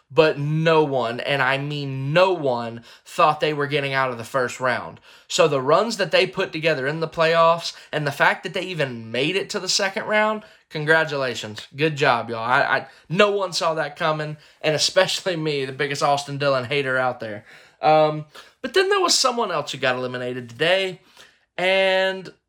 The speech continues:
he called his own shot. What can I say? A couple weeks ago, Kyle Busch said, "We're gonna get eliminated next round." And damn, he did it, man. He really did it.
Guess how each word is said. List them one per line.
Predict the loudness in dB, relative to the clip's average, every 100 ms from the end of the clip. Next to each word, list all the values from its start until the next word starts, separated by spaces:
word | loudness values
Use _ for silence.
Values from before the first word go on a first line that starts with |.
| _
he | -12 -6 -2
called | 2 2 2
his | 0
own | 0 0
shot. | 0 2 2 0
What | -4
can | -2
I | -2
say? | -2 -4
A | -4
couple | -2 -2
weeks | -6 -8
ago, | -4 -2 -2
Kyle | 0 0 0 0
Busch | -2 -2 -2
said, | 0 0 0 -4 -14 -20 -20 _ _
"We're | -4
gonna | 0 0
get | 0
eliminated | -2 -2 -2 -4
next | -6 -8 -6
round." | -6 -6 -10
And | -8 -4
damn, | 0 0 -2 -8 -16 -20 _ _
he | -8 -4 -4
did | -6 2 2
it, | 2 -4 -4
man. | -2 0 -2
He | -2 -4
really | -6 -8 -4 -2 -2 -4
did | -4 -4
it. | -4 -10